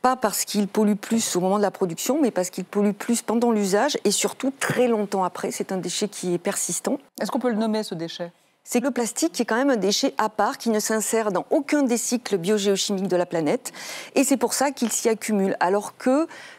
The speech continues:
Speaker 1: tout ce qui est à base de cellulose, ce sont des matériaux quand même qui sont biodégradables naturellement.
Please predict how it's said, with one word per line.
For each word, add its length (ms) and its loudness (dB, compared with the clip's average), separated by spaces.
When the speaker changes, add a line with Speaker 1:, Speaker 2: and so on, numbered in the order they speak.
Speaker 1:
tout 100 2
ce 60 -2
qui 80 0
est 40 6
à 40 2
base 200 0
de 80 0
cellulose, 760 2
ce 180 -8
sont 140 -2
des 100 0
matériaux 400 0
quand 100 -2
même 160 2
qui 100 -6
sont 200 -2
biodégradables 960 2
naturellement. 760 2